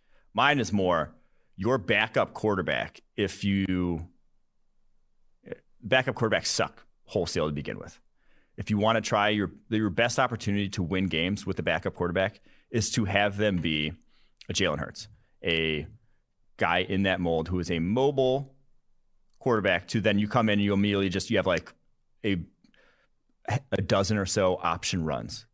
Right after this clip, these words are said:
That, that's what you're gonna base the offense out of. That, play action, a few passing concepts, a very simplistic offense. But guys who have that mobility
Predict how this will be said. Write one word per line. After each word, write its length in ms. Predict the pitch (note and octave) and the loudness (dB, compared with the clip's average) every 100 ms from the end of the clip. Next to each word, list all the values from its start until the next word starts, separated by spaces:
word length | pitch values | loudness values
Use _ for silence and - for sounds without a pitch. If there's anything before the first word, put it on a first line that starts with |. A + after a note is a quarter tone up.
| - | -2
That, 260 | F2 E2 | -2 0
that's 260 | - F2+ - | 0 0 0
what 100 | A2+ | -2
you're 80 | G2+ | 0
gonna 140 | G#2 | 0
base 200 | F2+ F#2 | 0 0
the 100 | F#2 | 0
offense 240 | D#2+ E2+ D2+ | 0 -2 -2
out 120 | D#2 | -2
of. 120 | D2 | 0
That, 340 | F#2 F#2+ - _ _ - | 2 2 0 _ _ -2
play 220 | G2+ F#2+ | 2 4
action, 560 | F2 - F#2+ E2 D#2+ - _ _ _ _ _ _ _ | 2 0 -2 -2 -4 -12 _ _ _ _ _ _ _
a 80 | - | -4
few 380 | - A2+ A2 G#2 - - _ _ | -2 0 2 0 -6 -20 _ _
passing 320 | - G2+ G2+ G2 | 0 0 0 -2
concepts, 500 | F2+ E2 F#2 E2 - _ _ | -2 0 0 -2 -6 _ _
a 60 | G2+ | 0
very 200 | A#2+ G2+ | 2 2
simplistic 680 | - - A#2+ A#2 G#2+ G#2+ F2 | 0 2 0 0 -2 -2 0
offense. 540 | F#2+ - D2+ C#2+ - - _ _ _ _ | 0 0 -2 -4 -10 -18 _ _ _ _
But 320 | B2+ - - | 0 0 -2
guys 500 | - A2 B2+ A2 - - | 2 4 2 0 -10 -4
who 160 | B2 | 2
have 220 | A2 G#2+ | 4 4
that 120 | A2 G2+ | 2 0
mobility 520 | F#2+ G#2+ F#2 D#2 | 2 2 2 -2